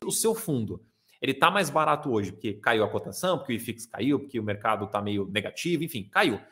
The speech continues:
Mas o fundo continua bom. O fundo continua pagando bem. Talvez tenha até aumentado os rendimentos, porque muitos fundos aumentaram os rendimentos nesses últimos tempos.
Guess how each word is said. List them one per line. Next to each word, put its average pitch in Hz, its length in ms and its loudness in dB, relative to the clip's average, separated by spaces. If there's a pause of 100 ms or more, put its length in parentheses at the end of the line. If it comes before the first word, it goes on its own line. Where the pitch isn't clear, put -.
(360)
Mas 127 180 0
o 147 60 -2
fundo 196 240 -2
continua 180 400 0
bom. 110 260 -4 (460)
O 117 80 -8
fundo 170 240 -2
continua 175 540 -2
pagando 170 380 4
bem. 120 420 2
Talvez 190 320 2
tenha 196 180 0
até 185 140 -2
aumentado 185 840 4
os 107 120 0
rendimentos, 117 500 0
porque 101 220 -6
muitos 190 320 2
fundos 156 260 0
aumentaram 127 460 4
os 110 80 -2
rendimentos 104 500 -2 (240)
nesses 104 300 -2
últimos 104 360 -4
tempos. 117 520 2